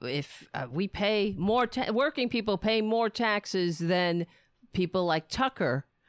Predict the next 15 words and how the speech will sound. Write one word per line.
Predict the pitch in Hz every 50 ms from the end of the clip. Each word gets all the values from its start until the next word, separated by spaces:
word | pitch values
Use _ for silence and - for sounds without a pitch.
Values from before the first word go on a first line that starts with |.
| - - - -
who | - 190 202 196 185 180 180 180
have | 185 196 180 180 170 151
investments | 143 151 156 139 135 165 156 156 165 - - - - 160 156 156 156 151 160 160 156 151 - - -
and | 143 123 120 123 131 -
capital | - 156 147 143 - - 143 135 135
gains, | 135 143 160 165 165 165 165 165 160 156 156 156 160 156 156 143 135
and, | 139 123 120 117 120 - - _ _ _ _ _ -
you | - 170
know, | 127
so | 127 - - 113 113 120 135 - - -
that | 254 320 -
just | 339 311 - -
says | 220 190 175 160
it | 147 147
all. | 208 240 185 104 - - -